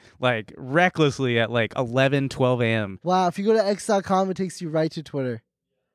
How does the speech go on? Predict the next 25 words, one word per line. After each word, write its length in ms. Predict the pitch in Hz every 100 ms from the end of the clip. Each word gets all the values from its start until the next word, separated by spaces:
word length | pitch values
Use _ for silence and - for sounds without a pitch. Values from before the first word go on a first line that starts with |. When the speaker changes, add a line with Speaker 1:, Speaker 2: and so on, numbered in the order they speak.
| _ _ _ _ _ _ _ -
Speaker 2:
R 240 | 175 226
I 100 | 226
P 200 | 185 202
Twitter, 340 | 180 180 175 170
man. 320 | 151 143 139 _ -
Speaker 1:
That's 480 | 143 151 180 202 196
so 160 | 156 156
Speaker 2:
R 340 | 160 165 170
I 20 |
P 20 | 160 - 160
Speaker 1:
crazy. 600 | 156 165 165 160 151 127
Speaker 2:
Twitter. 380 | 151 143 127 113
Speaker 1:
We're 120 | 143 147
seeing 300 | - 185 196
this 180 | 190
live. 760 | 151 156 185 214 220 208 143 120 -
This 120 | 175
is 40 | 170
Speaker 2:
X 240 | 196 247
Speaker 1:
so 180 | 214 226
Speaker 2:
is 60 |
the 60 | 220
X 60 | 226
Speaker 1:
weird. 440 | 269 294 294 277
Speaker 2:
badge. 460 | 190 196 233 262